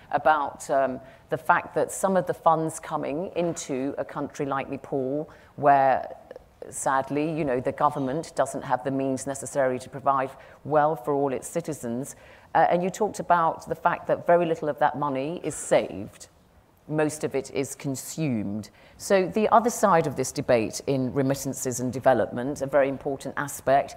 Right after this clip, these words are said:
is just how you as a beneficiary or recipient nation can facilitate this, these funds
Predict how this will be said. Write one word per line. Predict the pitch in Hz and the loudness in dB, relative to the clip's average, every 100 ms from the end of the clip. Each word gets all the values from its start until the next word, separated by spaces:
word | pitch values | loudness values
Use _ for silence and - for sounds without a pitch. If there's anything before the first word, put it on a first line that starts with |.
| - - - 190 | -18 -20 -8 -6
is | 180 | -4
just | - 240 | -4 -6
how | - 214 208 208 | 0 2 4 4
you | 196 170 196 208 226 233 - | 2 0 0 0 0 -2 -2
as | 156 151 147 - - | -2 -2 -4 -4 -2
a | 135 131 131 127 - | 0 0 -2 -6 -2
beneficiary | 127 127 139 - 135 131 | -2 -2 -8 -8 -8 -6
or | 123 110 | -6 -8
recipient | 107 110 127 - 123 - | -8 -10 -10 -8 -10 -8
nation | 131 127 - 120 120 - - - - - | -6 -6 -8 -8 -8 -10 -20 -20 -20 -6
can | 175 165 - - _ - | -2 -2 -4 -12 _ -10
facilitate | 165 - 196 143 - 127 127 - - - _ _ _ _ _ _ _ _ _ _ | -8 -2 -2 -2 -2 -2 -2 -6 -14 -20 _ _ _ _ _ _ _ _ _ _
this, | 151 139 - - - _ _ _ _ _ - - | -4 -4 -8 -12 -16 _ _ _ _ _ -16 -4
these | 151 139 | -2 -2
funds | - 190 143 113 156 190 - - | 4 4 4 -2 -4 -4 -8 -14